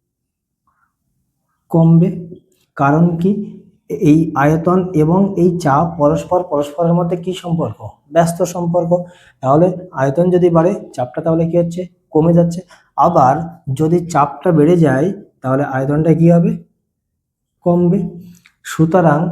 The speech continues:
একসঙ্গে দুজনাই বাড়বে, এটা কিন্তু বয়েলের সূত্রে হবে না।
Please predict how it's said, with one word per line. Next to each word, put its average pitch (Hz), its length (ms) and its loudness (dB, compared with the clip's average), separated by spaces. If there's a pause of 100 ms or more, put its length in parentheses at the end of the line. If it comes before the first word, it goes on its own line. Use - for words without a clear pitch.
(320)
একসঙ্গে 180 460 -2 (100)
দুজনাই 170 480 2
বাড়বে, 147 260 0 (560)
এটা 139 200 -4 (120)
কিন্তু 147 200 -4 (100)
বয়েলের 135 300 2
সূত্রে 185 280 -6 (140)
হবে 147 300 2
না। 98 60 -8